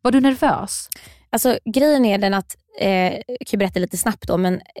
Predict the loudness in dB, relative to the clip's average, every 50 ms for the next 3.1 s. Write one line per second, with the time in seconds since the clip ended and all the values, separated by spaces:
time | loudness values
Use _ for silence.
0 | -16 -10 -6 0 2 4 4 4 4 4 2 4 4 4 4 2 0 0 -2 -2
1 | 0 0 2 0 0 0 0 0 0 -2 -4 -4 -6 -6 -4 -2 -2 0 0 -2
2 | -4 -6 -6 -6 -6 -6 -4 -2 -2 -2 -2 -6 -6 -4 -4 -2 0 0 0 0
3 | -2